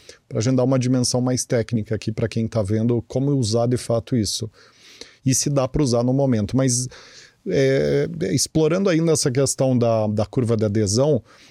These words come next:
acho que tem um fator aí do home office que, pra mim, ficou claro que não, não exi-, daqui a alguns anos não vai mais ter home office e presencial.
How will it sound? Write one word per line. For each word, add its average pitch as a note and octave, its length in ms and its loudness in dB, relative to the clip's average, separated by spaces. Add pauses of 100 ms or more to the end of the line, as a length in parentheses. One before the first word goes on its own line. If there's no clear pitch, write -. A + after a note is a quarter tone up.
(220)
acho C3 180 0
que F3+ 100 -2
tem - 20 0
um F#3+ 60 -2
fator D3 400 -2
aí C3+ 80 2
do C3+ 100 2
home A2+ 260 2
office A2+ 420 0
que, G2+ 360 0 (540)
pra A#2 160 0
mim, C#3+ 480 0
ficou - 400 -2
claro B2 400 0
que - 140 -4
não, D3 320 0
não C#3+ 260 2
exi-, A#2 180 0 (240)
daqui B2+ 300 -2
a - 20 2
alguns C#3+ 360 2
anos C3+ 200 0
não C#3+ 140 0
vai C3+ 140 2
mais C#3+ 180 -2
ter B2+ 180 -2 (320)
home A2+ 220 2
office C3 320 0
e D#3+ 300 0
presencial. B2 760 0